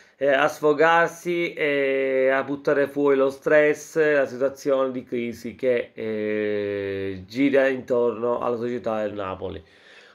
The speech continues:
Napoli veramente tonico, ma Napoli veramente che gioca una bellissima partita. Osimhen ritorna al gol con una grandissima tripletta, questo è un bellissimo segnale secondo me per le prossime partite, quindi vedremo sicuramente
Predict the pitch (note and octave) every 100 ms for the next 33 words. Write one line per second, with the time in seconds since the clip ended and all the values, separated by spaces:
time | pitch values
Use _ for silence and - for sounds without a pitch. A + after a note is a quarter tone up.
0 | _ _ _ _ _ D3+ G3 A3 F#3+ F#3+
1 | F3+ E3+ E3+ E3 D#3+ D#3+ D3+ D3 C#3+ C#3
2 | C#3 C3+ C3+ F3 F#3+ F#3+ F#3 E3+ D#3 D#3+
3 | D#3+ E3 D#3 D3+ D3 D3 D3 C3+ C3+ C3+
4 | C3+ B2+ C3 B2 C#3 B2+ C3 - E3 E3+
5 | E3 C#3 B2 B2 C3+ C#3+ C3+ B2+ B2+ C3+
6 | B2+ C3 C3 B2 C#3+ C#3+ C3 B2+ B2+ C3
7 | B2 A#2 C3+ C3 C3+ C3+ D#3+ D#3+ D#3+ -
8 | D#3+ D#3 D#3+ C3 C#3 C#3 C#3 C#3 C3 C3
9 | C3+ C3+ C3+ A#2+ C3+ C3 D3 D3+ C#3 C3
10 | B2+ B2+ D3 C#3+ C3+ B2 A#2 B2+ - B2+
11 | B2 B2 D#3 D#3+ D3 B2 B2+ A#2+ B2 C3
12 | C3 B2+ B2 A#2+ C3+ C3+ D3+ F3+ F3 D3+
13 | C#3 - -